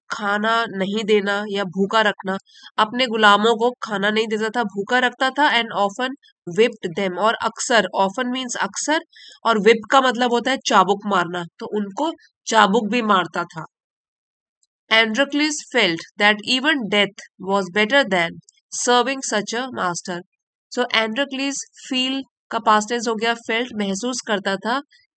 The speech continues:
even death, कि मरना भी was better, बेहतर था,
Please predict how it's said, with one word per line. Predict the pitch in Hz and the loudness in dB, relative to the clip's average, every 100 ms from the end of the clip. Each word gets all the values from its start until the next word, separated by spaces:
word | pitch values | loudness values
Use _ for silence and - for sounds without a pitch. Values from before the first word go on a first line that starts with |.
| - | -4
even | 247 262 302 | -2 2 2
death, | 269 202 196 185 - _ _ _ - | 0 0 -2 -2 -12 _ _ _ -4
कि | 262 294 294 | -2 -2 -4
मरना | - 208 208 220 269 | 4 4 6 6 6
भी | 220 202 220 233 175 _ _ - 208 | 4 0 0 0 -2 _ _ -2 2
was | 233 | 2
better, | 196 180 220 240 226 160 | 2 0 0 2 0 0
बेहतर | 202 208 214 247 | -2 0 2 0
था, | 240 - 214 185 | 0 -2 0 0